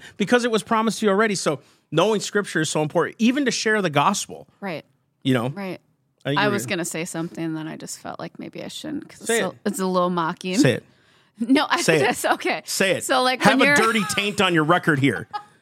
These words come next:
Speaker 1: Help me and Mike get the record
Speaker 2: <laughs> When you're
Speaker 1: back.
Speaker 2: talking about, like, rehearsing scriptures, right?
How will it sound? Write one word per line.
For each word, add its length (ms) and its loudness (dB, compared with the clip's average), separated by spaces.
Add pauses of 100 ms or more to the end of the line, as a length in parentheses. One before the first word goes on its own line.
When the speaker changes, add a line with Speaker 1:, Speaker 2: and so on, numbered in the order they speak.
(460)
Speaker 1:
Help 200 4
me 140 6
and 80 2
Mike 240 4
get 180 0
the 80 6
record 380 2
Speaker 2:
<laughs> 20 2
When 200 6
you're 100 6
Speaker 1:
back. 80 -4
Speaker 2:
talking 320 0
about, 240 0
like, 220 -2
rehearsing 680 -2
scriptures, 680 -4
right? 340 2